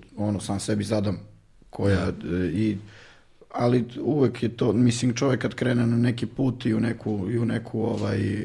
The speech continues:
Speaker 1: i u neku, a, nije borba, ali na neki put, aj tako da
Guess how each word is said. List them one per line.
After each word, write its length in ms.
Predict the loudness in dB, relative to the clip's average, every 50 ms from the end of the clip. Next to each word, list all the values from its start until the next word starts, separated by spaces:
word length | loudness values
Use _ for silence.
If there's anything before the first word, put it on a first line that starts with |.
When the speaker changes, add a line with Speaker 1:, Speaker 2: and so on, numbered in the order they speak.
| -8 -10 -12 -12 -10 -8
Speaker 1:
i 160 | -4 -2 0
u 60 | 0 0
neku, 320 | 0 -2 -2 -4 -6 -6 -6 -8 -10 -16 -14 -10
a, 140 | -10 -8 -8 -8 -10 -12 -12
nije 160 | -12 -12 -12
borba, 420 | -10 -8 -8 -8 -8 -8 -12 -12 -12
ali 240 | -12 -12 -12 -14 -14 -16 -16 -14
na 160 | -10 -8 -6
neki 220 | -6 -6 -8 -10 -12
put, 260 | -14 -14 -14 -14 -16
aj 100 | -18 -16
tako 240 | -14 -14 -14 -14 -16
da 80 | -18